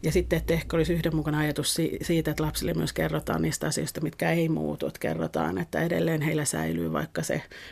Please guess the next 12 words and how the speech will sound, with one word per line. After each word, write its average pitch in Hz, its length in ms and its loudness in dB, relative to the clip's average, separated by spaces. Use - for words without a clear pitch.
päiväkoti, - 680 -2
lähikoulu, - 680 0
harrastukset, 147 920 0
ihmissuhteet, 147 800 0
että 160 160 -2
jotenkin 160 380 -2
luodaan 156 440 2
myös 156 240 2
sitä 165 180 0
turvallisuutta 156 920 2
lapsille - 460 0
siinä - 380 0